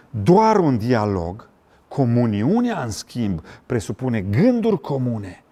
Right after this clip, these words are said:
între mintea lui Dumnezeu și mintea noastră. Presupune intimitate, coeziune. Rugăciunea este mai mult decât un dialog cu Dumnezeu, este comuniune cu Dumnezeu. Mintea ta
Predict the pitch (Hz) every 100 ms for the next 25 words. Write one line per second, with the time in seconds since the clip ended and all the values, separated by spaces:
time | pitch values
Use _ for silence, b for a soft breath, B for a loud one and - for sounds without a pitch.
0 | B B - 143 127 110 151 208 220 208
1 | 208 208 214 185 175 123 131 B B -
2 | 180 135 110 156 151 190 208 - 135 -
3 | - B B 147 120 127 175 170 139 123
4 | 139 117 - 185 190 107 - B B -
5 | 156 117 95 101 165 180 123 - _ _
6 | _ _ _ _ _ B B B 139 117
7 | 120 - 175 147 127 156 123 120 190 233
8 | 202 - 160 - B B 143 131 113 123
9 | 110 131 - 151 131 120 104 98 110 147
10 | B B - 113 131 - 143 120 123 120
11 | 117 147 165 139 127 120 113 104 101 107
12 | - B B 139 135 139 113 - 160